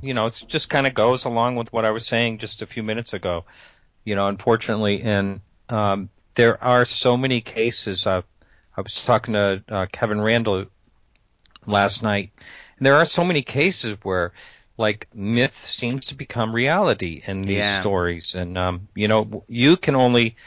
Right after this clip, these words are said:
Speaker 1: do what you can do, and that's, you know, write the, the gist of what really is going on. And just hopefully some of that will get out there like it did. The Army, uh, paper saw that
Speaker 2: Mm-hmm.
Speaker 1: and covered it, which is good. But all we can do,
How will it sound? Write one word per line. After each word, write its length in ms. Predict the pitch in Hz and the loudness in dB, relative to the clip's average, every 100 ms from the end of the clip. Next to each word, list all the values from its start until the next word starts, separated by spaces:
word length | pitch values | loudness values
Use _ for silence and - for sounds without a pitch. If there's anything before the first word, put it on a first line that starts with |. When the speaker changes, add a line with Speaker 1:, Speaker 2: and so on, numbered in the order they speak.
| - _ _ | -20 _ _
Speaker 1:
do 140 | 131 131 | 4 6
what 200 | 113 - | 6 4
you 120 | 120 | 0
can 160 | 120 104 | 0 -2
do, 240 | 101 92 | 0 0
and 80 | 98 | 0
that's, 300 | 101 101 - | 0 -2 -6
you 80 | 104 | -2
know, 100 | 92 | 0
write 300 | 101 107 - | 2 0 0
the, 300 | 95 87 87 _ - | -4 -4 -8 _ -10
the 100 | 87 | -8
gist 400 | - 104 - 98 | -4 -4 -2 -6
of 160 | 92 - _ | -8 -14 _
what 300 | 90 95 - | -6 -6 -4
really 300 | 104 104 98 | 0 2 2
is 140 | 90 - | 0 -2
going 340 | 95 92 92 | -2 0 0
on. 240 | 92 101 | 0 2
And 160 | 98 92 - - _ | 0 -4 -10 -20 _
just 220 | 135 127 | 0 2
hopefully 420 | - 143 - 127 120 | 4 2 2 2 2
some 280 | - 120 | 2 2
of 80 | 120 | 4
that 200 | 117 123 | 4 2
will 140 | 117 110 | -2 -4
get 180 | 113 | -2
out 160 | 101 98 | -2 0
there 160 | 110 107 | -2 0
like 240 | 104 - | 0 -2
it 100 | 92 | -6
did. 280 | 98 95 110 | -4 -4 -4
The 140 | 95 | -6
Army, 380 | 90 95 104 107 _ - | -6 -6 -8 -12 _ -10
uh, 420 | 104 95 90 90 92 _ _ _ - _ | -6 -2 -2 -4 -8 _ _ _ -20 _
paper 320 | - 95 104 98 | -4 -2 -2 -2
saw 240 | - 98 | 0 2
that 280 | 95 117 - _ _ _ | 2 0 -2 _ _ _
Speaker 2:
Mm-hmm. 200 | - 107 101 | -12 -6 -4
Speaker 1:
and 120 | 104 | -2
covered 320 | 107 98 104 | 0 2 2
it, 140 | 120 | 0
which 220 | 101 101 98 | -2 -6 -6
is 100 | - | -4
good. 320 | 104 98 - _ - - _ _ | -2 -2 -4 _ -20 -20 _ _
But 100 | 120 | 6
all 160 | 135 143 | 8 8
we 160 | 143 | 6
can 160 | 139 131 | 2 0
do, 320 | 120 113 117 | 0 0 -2